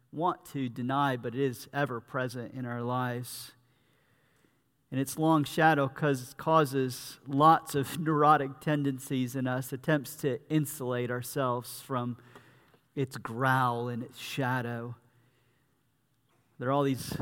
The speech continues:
little deaths that remind us of the inevitable end that is coming for all of us. Little deaths like the loss of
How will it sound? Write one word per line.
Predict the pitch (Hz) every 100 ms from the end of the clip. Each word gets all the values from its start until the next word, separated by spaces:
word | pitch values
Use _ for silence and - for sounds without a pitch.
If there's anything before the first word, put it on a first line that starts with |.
| -
little | 143 139 156 143
deaths | 127 110 127 123 - - - - -
that | 143 135 131 -
remind | 131 127 135 143 135 117
us | 120 - 135
of | 120
the | 110 120 120
inevitable | 113 123 135 127 123 117 113 113 117 -
end | 135 131 117 117 - - - - _ _ _
that | - 123
is | 113
coming | 117 156 143 127
for | 117 123
all | 123 127 123
of | 110
us. | 110 123 - - - _ _ _ _ _ _
Little | 143 151 139
deaths | 120 135 120 - - -
like | 131 123 -
the | 123 123 - - _ _ _ -
loss | 131 139 139 127 -
of | 127